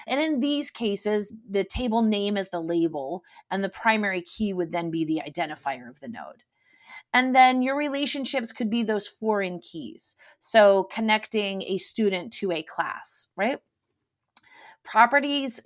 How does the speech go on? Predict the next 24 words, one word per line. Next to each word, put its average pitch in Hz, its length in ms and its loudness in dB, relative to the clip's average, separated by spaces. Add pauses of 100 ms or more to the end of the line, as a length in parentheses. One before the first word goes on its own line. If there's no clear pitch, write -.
can 226 200 0
then 214 260 2
be 220 120 0
different 202 460 -4
values 196 600 0
within 196 300 -4
the 202 80 -2
row. 175 520 2 (600)
But 262 240 2
really, 339 500 2
it's - 180 -4
not 262 320 0
that 233 240 -6
simple. - 580 -6
You 220 200 -2
can't 359 460 -8
just - 480 -2 (220)
take 233 320 -4
your 214 160 0
basic 190 520 -4
tables 190 600 0
in 180 120 -4
S 170 120 -8
Q 196 120 -6